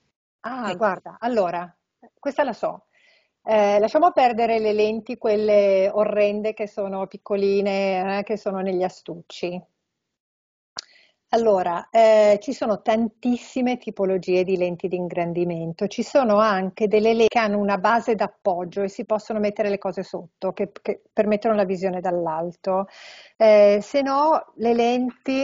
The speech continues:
Speaker 1: aspettate, eh, che, diciamo che questa, questa è già una bella dimensione. Quanto sia l'ingrandimento non ha importanza, eh.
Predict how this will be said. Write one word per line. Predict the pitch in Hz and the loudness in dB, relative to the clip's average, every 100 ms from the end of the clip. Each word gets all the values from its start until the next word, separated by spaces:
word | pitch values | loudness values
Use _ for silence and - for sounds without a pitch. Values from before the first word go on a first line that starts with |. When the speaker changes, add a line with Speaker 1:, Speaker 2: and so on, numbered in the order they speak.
| 254 | -4
Speaker 1:
aspettate, | - _ - 202 - 208 - - | -8 _ -20 -20 -16 -16 -16 -12
eh, | 220 220 | -10 -10
che, | - - _ _ _ _ _ - - - _ _ | -14 -20 _ _ _ _ _ -20 -20 -20 _ _
diciamo | 214 - 196 185 202 | -14 -10 -6 -4 -2
che | 196 - 185 190 - - - _ _ _ _ | -2 2 6 6 2 -8 -20 _ _ _ _
questa, | - 208 - 220 - | -2 0 2 0 2
questa | 254 247 | 2 4
è | 254 | 4
già | 214 | 4
una | 196 | 0
bella | 190 190 196 | 0 0 0
dimensione. | 190 190 180 - 185 170 175 185 | -2 -6 -8 -8 -8 -6 -8 -6
Quanto | 240 247 269 | -4 -4 -2
sia | - | -2
l'ingrandimento | 269 262 262 254 269 311 277 | -2 -2 -2 -2 -2 -4 -2
non | 202 185 | -4 -2
ha | 185 | -2
importanza, | 202 185 160 170 - 170 165 170 - 175 | -2 -4 -6 -10 -6 -6 -6 -12 -12 -8
eh. | 190 208 | -4 -6